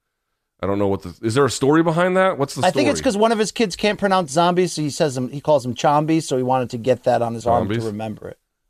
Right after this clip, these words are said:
Speaker 1: I mean, I guess that's okay. Um, the left one is okay.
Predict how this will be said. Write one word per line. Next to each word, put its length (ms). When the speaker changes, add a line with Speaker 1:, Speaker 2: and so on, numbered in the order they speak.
Speaker 1:
I 60
mean, 160
I 160
guess 160
that's 180
okay. 460
Um, 580
the 80
left 380
one 220
is 180
okay. 640